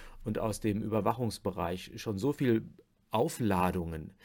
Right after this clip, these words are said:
dass selbst die Rosinen schon vergiftet sind? Das ist kein Argument gegen den Vortrag von Herr-, Vorschlag von Herrn Matuschek, weil es der einzig realistische ist, sondern was wir machen müssen, ist eine Art Konversion, also Schwerter zu Pflugscharen. Wir müssen tatsächlich versuchen, auch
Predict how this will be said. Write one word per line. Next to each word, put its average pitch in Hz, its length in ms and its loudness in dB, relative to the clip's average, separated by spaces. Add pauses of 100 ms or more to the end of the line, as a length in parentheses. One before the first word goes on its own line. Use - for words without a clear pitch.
(180)
dass - 140 -4
selbst 120 240 2
die 117 80 4
Rosinen 110 560 2
schon 123 180 -4
vergiftet 110 540 0
sind? - 240 -8
Das 110 140 -2
ist 143 120 -6
kein 151 180 2
Argument 143 400 2
gegen 123 140 -6
den 135 100 -2
Vortrag 120 360 -4
von 117 160 0
Herr-, 107 160 -4
Vorschlag 113 340 -4
von 113 100 -2
Herrn 104 120 0
Matuschek, 101 380 -2
weil 95 100 0
es 92 80 -2
der 92 120 -2
einzig 107 240 -6
realistische 104 460 0
ist, 120 200 -2 (480)
sondern 107 300 2
was 107 140 2
wir 123 80 2
machen 127 320 2
müssen, 127 160 -2
ist 123 100 -4
eine 110 180 0
Art 110 140 -2
Konversion, 104 640 4
also 92 200 -2
Schwerter 107 400 0
zu - 120 -8
Pflugscharen. 90 640 -2
Wir 95 80 -2
müssen 101 180 -6
tatsächlich 107 360 -2
versuchen, 104 340 -4
auch - 220 -4